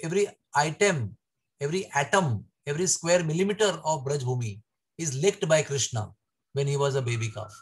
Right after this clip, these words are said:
And not one day, for one full year, Krishna was licking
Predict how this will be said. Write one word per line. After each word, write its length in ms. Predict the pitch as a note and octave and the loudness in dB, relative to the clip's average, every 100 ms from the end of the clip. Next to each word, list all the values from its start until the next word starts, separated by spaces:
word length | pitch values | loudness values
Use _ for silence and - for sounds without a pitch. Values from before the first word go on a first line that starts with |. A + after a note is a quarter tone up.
| - _ - | -20 _ -8
And 100 | C3+ | 2
not 220 | D#3+ D#3+ | 2 4
one 220 | D3 D3+ | 2 2
day, 280 | C3 A2+ - _ _ - | 2 -2 -4 _ _ -8
for 280 | B2+ A#2+ | -4 -2
one 360 | B2+ D#3 E3 F3+ - _ | 0 2 0 -4 -14 _
full 200 | C#3+ C#3+ | -8 -6
year, 560 | C3+ A#2+ B2+ B2 A#2 - _ _ _ - | -4 0 2 2 -2 -8 _ _ _ -8
Krishna 340 | - - C#3+ | -8 -4 0
was 220 | C#3 B2 | 0 2
licking 480 | B2 A#2 C#3 C3+ C3 | 0 -2 -2 -4 -8